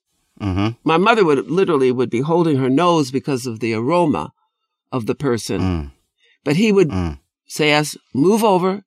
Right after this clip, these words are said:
Speaker 2: pick them up." You know, the word that was planted in their lives, even though they didn't
Speaker 1: Mm.
Speaker 2: preach at me, they didn't read the Bible every day to me, the word of God pierced their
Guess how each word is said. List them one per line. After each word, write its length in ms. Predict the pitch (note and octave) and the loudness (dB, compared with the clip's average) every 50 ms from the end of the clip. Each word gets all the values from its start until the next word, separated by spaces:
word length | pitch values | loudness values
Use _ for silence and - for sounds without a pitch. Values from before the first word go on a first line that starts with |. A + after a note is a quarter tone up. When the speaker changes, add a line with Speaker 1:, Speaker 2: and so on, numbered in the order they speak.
| _ _ _ _ _ _ _ _ - | _ _ _ _ _ _ _ _ -2
Speaker 2:
pick 220 | G#3+ G3 F#3 - | -2 -2 0 0
them 200 | - G3+ G3+ F3+ | 0 0 2 2
up." 200 | F#3 F3 C#3+ - _ _ _ - - - | 2 0 0 -2 _ _ _ -20 -16 -8
You 120 | - G#3 B3 | -2 0 2
know, 160 | A3+ G3 F#3 | 4 4 4
the 120 | E3+ G3 | 4 2
word 540 | F3+ E3+ G#3 B3+ C4+ C#4 C#4+ C#4 A#3 G#3+ - _ _ _ _ _ - | 0 0 0 0 0 0 0 0 -2 -4 -8 _ _ _ _ _ -6
that 300 | E3 F3+ E3+ D#3+ - - | -2 0 0 0 -2 -2
was 280 | E3 E3 D#3 D3+ - | -2 -2 -2 -2 -4
planted 600 | - - - - - G3 G3 A3 - G#3+ E3 D#3 - | -10 -14 -8 -4 -2 0 0 0 -2 -2 -2 -4 -2
in 300 | - D#3 D#3+ D#3 D3+ C#3+ | -2 -2 0 0 -2 -2
their 300 | C#3+ D#3+ D#3+ F3+ G3 F#3+ | -2 -2 -2 -2 -4 -4
lives, 720 | E3+ A#2+ A2 G#2 F#2+ F#2+ C#2 C#2+ C#2+ - - - - - _ _ _ _ _ _ _ _ _ _ _ - | -4 -4 -4 -6 -6 -8 -10 -12 -14 -16 -18 -20 -20 -20 _ _ _ _ _ _ _ _ _ _ _ -4
even 320 | - F#3 A3+ A3+ A3 G3 F3 | -2 0 0 2 2 2 2
though 160 | F#3 F3 F3 | 2 2 0
they 160 | D3+ E3 D3+ C3 | 0 0 0 0
didn't 260 | A#2+ A#2 G#2+ F#2+ E2+ | 0 0 0 0 0
Speaker 1:
Mm. 20 | |
Speaker 2:
preach 280 | D#2 - A3 G#3 - - | -2 -2 -4 -4 -4 -4
at 200 | A3 G3+ G3 - | -4 -4 -4 -4
me, 280 | G3 G3+ G#3 G#3+ A3 G#3 | -4 -2 -2 -2 -4 -4
they 200 | D#3+ C3+ C3 B2 | -2 -2 0 0
didn't 280 | B2 A#2+ A#2 B2+ A#2+ | 0 -2 -2 -2 -2
read 220 | C#3 E3+ F3+ D#3 - | 0 0 -2 0 -2
the 80 | D3 | -4
Bible 500 | - - F#3+ F#3+ F#3+ G3+ G3 G3+ G3 G3 | -2 -2 -2 0 0 -2 -2 0 -2 0
every 200 | G3+ G3+ F#3+ G3+ | 0 0 -2 -2
day 300 | F#3 G3+ G3 G3+ G3 G#3 | -2 0 0 0 0 0
to 120 | - A3+ F3+ | -2 -2 -2
me, 220 | F#3 F#3+ F#3+ G3+ - - - - - - - _ _ _ _ | 0 0 0 -2 -2 -8 -20 -20 -20 -20 -20 _ _ _ _
the 140 | - C#3+ C#3+ | -4 -2 -2
word 320 | C#3+ D3+ F3 F#3+ G3 F#3+ E3 | 0 0 0 2 2 2 0
of 140 | D3+ D3+ - | 0 -2 -4
God 640 | E3 E3 D#3+ D#3+ C#3+ B2+ B2+ A#2+ F#2 F#2 F#2+ - _ _ _ _ _ _ _ _ _ _ _ _ _ _ _ - | -2 -2 0 0 0 0 -2 -2 -6 -8 -10 -14 _ _ _ _ _ _ _ _ _ _ _ _ _ _ _ -12
pierced 720 | - - - - F#3+ F#3+ F#3 F#3+ F#3 - - - - - _ _ _ _ _ _ _ _ _ _ _ _ _ _ _ _ - | -8 -4 0 2 4 4 4 2 0 -2 -6 -6 -10 -12 _ _ _ _ _ _ _ _ _ _ _ _ _ _ _ _ -6
their 540 | C#3 D3 D3 C#3 C3+ C3+ C3+ C3+ C#3 C#3 | -2 0 0 2 2 2 0 -2 -4 -6